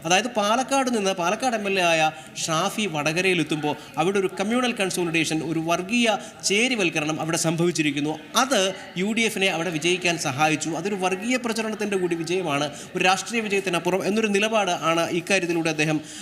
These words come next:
ആ, പറഞ്ഞിരിക്കുന്നത്. അതുപോലെ പാർട്ടിയുടെ പരാജയത്തെ സംബന്ധിച്ച് ഈ നേതാക്കന്മാർ അമ്പയെ പരാജയപ്പെട്ട്, ആ, പാർട്ടിക്ക് നാണം കെട്ട് തലകുനിച്ച് നിൽക്കേണ്ടുന്ന അവസ്ഥയുണ്ടായ ഒരു സാഹചര്യത്തിൽ എങ്ങനെ ഇത് ഉണ്ടായി എന്ന് പരിശോധിച്ച ശേഷം ആവശ്യമായിട്ടുള്ള തിരുത്തലുകൾ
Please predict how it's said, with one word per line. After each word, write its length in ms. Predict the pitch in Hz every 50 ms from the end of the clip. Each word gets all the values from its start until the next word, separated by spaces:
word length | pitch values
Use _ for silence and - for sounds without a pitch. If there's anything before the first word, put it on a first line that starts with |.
| - -
ആ, 140 | 147 143 143 -
പറഞ്ഞിരിക്കുന്നത്. 580 | 156 156 151 160 147 135 127 127 127 139 151 - - -
അതുപോലെ 260 | 196 226 247 269 269
പാർട്ടിയുടെ 580 | 262 262 220 220 233 240 - - 269 262 254 254
പരാജയത്തെ 500 | 247 214 202 196 202 202 202 196 190 190
സംബന്ധിച്ച് 400 | 180 185 175 170 160 156 160 165
ഈ 60 | 180
നേതാക്കന്മാർ 600 | 165 165 165 175 190 196 220 214 214 208 196 185
അമ്പയെ 360 | 160 170 180 180 208 208 202 208 175
പരാജയപ്പെട്ട്, 720 | 156 156 156 170 165 190 196 185 - 170 156 165 165 160 165 - - 160 -
ആ, 100 | 160 160
പാർട്ടിക്ക് 580 | 156 - 160 156 165 - - - 175 - 196 185
നാണം 260 | 175 170 185 202 190
കെട്ട് 140 | 196 180 196 - 170
തലകുനിച്ച് 380 | 170 180 180 185 185 180 180
നിൽക്കേണ്ടുന്ന 400 | 175 170 165 180 175 170 170 170
അവസ്ഥയുണ്ടായ 520 | 156 156 151 - 180 170 160 160 165 165 160
ഒരു 120 | 156 156
സാഹചര്യത്തിൽ 720 | - - 160 151 160 165 175 175 180 170 165 165 143 139 127 - - 165 131
എങ്ങനെ 280 | 170 185 214 247 269 269
ഇത് 180 | 240 220 226 214 160
ഉണ്ടായി 320 | 180 185 185 196 190 202 190
എന്ന് 160 | 180 185 196 190 -
പരിശോധിച്ച 440 | 175 165 180 185 214 226 220 226 220
ശേഷം 380 | - - 202 180 - 196 185 165
ആവശ്യമായിട്ടുള്ള 640 | 165 165 180 - - 190 185 180 180 180 180 175 175 -
തിരുത്തലുകൾ 500 | 151 147 170 156 202 202 190 190 185 185